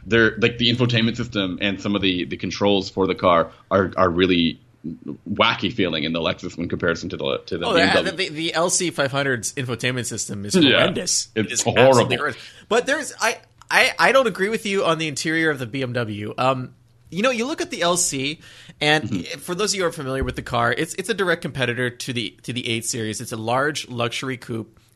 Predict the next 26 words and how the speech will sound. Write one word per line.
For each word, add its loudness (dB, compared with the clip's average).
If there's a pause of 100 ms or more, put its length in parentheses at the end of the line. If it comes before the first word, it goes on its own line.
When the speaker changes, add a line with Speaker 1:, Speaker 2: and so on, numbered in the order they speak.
Speaker 2:
It's -2
Speaker 1:
Mm-hmm. 0
Speaker 2:
sporty -2
without -4
being, -6 (300)
without -4
being -6
a -4
sports -6
car. -2 (400)
There's -2
some 0
weird -4
stuff 0
in -4
the -2
interior 0
there 2
too, -2
like 2
that 0
strange -2
knob 4
that -2
sticks -2
out 0